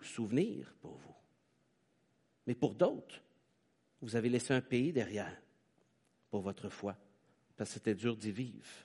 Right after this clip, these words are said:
Pour d'autres, votre famille vous a renié à cause de votre foi. Certains ont perdu leur couple. Un époux, une épouse pour votre foi, à vouloir suivre le Seigneur.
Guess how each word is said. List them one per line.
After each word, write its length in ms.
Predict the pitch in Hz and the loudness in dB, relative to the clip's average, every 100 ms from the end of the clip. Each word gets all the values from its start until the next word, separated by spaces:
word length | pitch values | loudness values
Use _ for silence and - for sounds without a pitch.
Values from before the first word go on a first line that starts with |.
| _ _ _ _ _ - _ | _ _ _ _ _ -20 _
Pour 160 | - 117 | 0 2
d'autres, 560 | 120 160 190 - - - _ - _ _ _ - | 8 10 10 6 -8 -16 _ -20 _ _ _ -6
votre 180 | 113 113 | -2 4
famille 220 | 123 143 | 6 6
vous 160 | 117 120 | 6 2
a 60 | |
renié 440 | 110 120 131 143 - - - _ _ _ - | 4 4 6 4 0 -12 -20 _ _ _ -20
à 80 | - | -8
cause 220 | 104 98 | -4 -2
de 80 | 101 | -2
votre 340 | 90 - 95 | -4 -8 -12
foi. 260 | - - - - _ _ _ _ _ _ _ _ | -12 -14 -16 -20 _ _ _ _ _ _ _ _
Certains 320 | - 120 143 | -4 2 4
ont 80 | 147 | 4
perdu 320 | 143 120 139 | 4 2 2
leur 240 | 131 127 - | 2 2 2
couple. 300 | 190 - - - _ _ _ _ _ _ _ _ _ _ _ _ _ _ _ _ _ _ _ - | -2 -2 -20 -20 _ _ _ _ _ _ _ _ _ _ _ _ _ _ _ _ _ _ _ 0
Un 80 | |
époux, 260 | 120 120 160 | 2 4 6
une 60 | 147 | 6
épouse 240 | - 165 | 6 2
pour 160 | - 117 | 0 2
votre 300 | 120 - 120 | 2 2 -2
foi, 340 | - - 117 - - _ _ _ _ | -2 0 0 -2 -18 _ _ _ _
à 80 | - | -4
vouloir 180 | 110 110 | 2 2
suivre 240 | - 131 | 2 2
le 60 | 117 | 2
Seigneur. 440 | - 107 104 107 | 2 0 0 -2